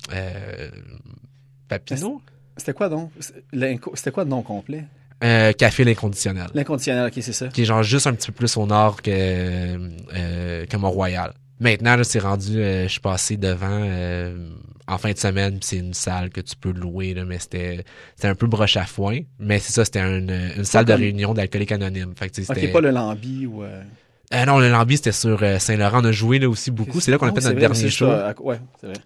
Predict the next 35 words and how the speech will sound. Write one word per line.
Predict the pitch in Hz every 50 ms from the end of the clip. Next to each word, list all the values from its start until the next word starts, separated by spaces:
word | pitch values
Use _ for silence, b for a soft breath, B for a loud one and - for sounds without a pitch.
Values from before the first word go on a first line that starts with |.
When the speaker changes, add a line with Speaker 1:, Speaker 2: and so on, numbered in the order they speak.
| B B B B B B B B B B
Speaker 1:
Mais, | 110 110 104 101 101 98 98
euh, | 95 95 95 95 95 95 95 92 95 95 92 82 - _ -
tu | - - 131
sais, |
souvent, | - - 117 113 135
ce | 151 -
qu'on | 135 110
faisait, | - 113 101 98 107 117
c'est | 120 - 113
on, | 101 98 95 92 92 - - 95 92 92 92 90 90 90 90 90 87
on, | 82 - - _ _ -
on | 98 95
sautait | 95 - - 107 98 - 110 107
sur | 98 - - 95 98 92
le, | 92 90
le, | 92 92 92 92
le | 98 95 92
bill | 92 92 98 98 98 101 101 98 98 - _ b b b b b b b b _
que, | - 98
euh, | 95 95 87 82 85 90 85 87 -
quelqu'un | - 95 87 - - 98 95
avait, | 90 90 87 90 90 87 90 87 87 85 85
euh, | 90 90 90 - - -
avait | - - 92 85 90 87
booké. | 90 87 85 - - 95 90 87
Tu | - -
sais, | 92
c'est, | - - 101 92 87 87 87
c'est, | - - - -
à | - 85 87 87 98
l'époque, | 95 92 - - 104 -
c'était | - - 90
Punk | - - 101 95 92 -
Me | 98 95 92 92
Up | 98 107 -